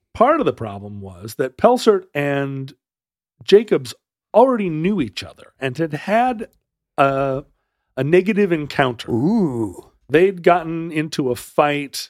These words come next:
Speaker 2: Negative Encounters, some nineties straight-to-video movie.
Speaker 1: Yeah, Negative Encounter, where s-, where somebody crosses their legs in a s-, suggestive way.
Speaker 2: William Hurt, Sharon Stone, Negative Encounters.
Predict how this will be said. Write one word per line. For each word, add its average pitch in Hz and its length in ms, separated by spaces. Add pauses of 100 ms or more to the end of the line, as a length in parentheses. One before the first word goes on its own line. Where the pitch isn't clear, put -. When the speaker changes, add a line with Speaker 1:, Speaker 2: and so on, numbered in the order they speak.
Speaker 2:
Negative 127 560
Encounters, 120 580
some 117 200
nineties 107 320
straight-to-video 95 640
movie. 87 360
Speaker 1:
Yeah, 107 300
Negative 113 380
Encounter, 113 580
where 117 220
s-, - 180
where 123 200
somebody 135 340
crosses 120 400
their 110 180
legs 113 380
in 110 100
a 107 120
s-, 131 480
suggestive 117 560
way. 113 300 (460)
Speaker 2:
William 123 380
Hurt, 120 240
Sharon 113 380
Stone, 92 440 (120)
Negative 113 500
Encounters. 101 840